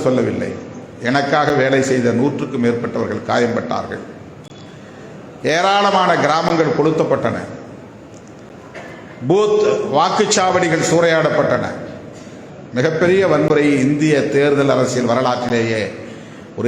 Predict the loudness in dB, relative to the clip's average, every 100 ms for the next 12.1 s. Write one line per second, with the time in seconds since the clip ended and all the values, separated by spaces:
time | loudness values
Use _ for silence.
0 | 2 0 2 2 4 4 4 2 2 2
1 | 2 2 2 2 2 2 -2 -8 -10 -2
2 | 2 2 2 2 2 2 4 2 2 2
3 | 2 2 2 2 2 0 0 0 0 -2
4 | -2 -2 -2 -4 -6 -8 -10 -12 -18 -18
5 | -18 -18 -20 -20 -20 -20 -20 -20 -18 -18
6 | -18 -18 -18 -20 -20 -18 -12 -12 -10 -2
7 | 2 4 4 4 4 2 2 2 2 2
8 | 2 0 -4 -8 -10 -14 -16 -16 -18 -18
9 | -18 0 2 4 4 4 2 2 2 4
10 | 4 4 4 4 2 0 -4 -8 -10 -14
11 | -16 -16 -4 0 2 2 2 2 2 2
12 | 2